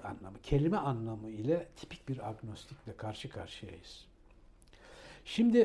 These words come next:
e, son olarak, hep son son diyorum. <laughs> Bu yirmi ikinci, e, bölümde bunu daha da geliştiriyor. Birkaç cümle okuyayım.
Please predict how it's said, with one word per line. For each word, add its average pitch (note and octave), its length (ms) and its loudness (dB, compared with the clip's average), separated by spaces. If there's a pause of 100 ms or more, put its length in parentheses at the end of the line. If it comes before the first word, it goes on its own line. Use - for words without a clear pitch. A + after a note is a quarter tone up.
e, F3+ 380 10
son B3 420 6
olarak, F3 640 8
hep E3 180 4
son E3 220 4
son E3 300 2
diyorum. C#3 340 6 (840)
<laughs> C#3+ 80 4 (920)
Bu E3+ 420 8
yirmi F3+ 380 10
ikinci, G3 520 4
e, C#3 380 10 (140)
bölümde F#3 600 10 (1300)
bunu D#3+ 400 6
daha E3+ 260 10
da F3 80 10
geliştiriyor. C3 680 4
Birkaç - 380 4
cümle A#2+ 260 2
okuyayım. C#3+ 420 0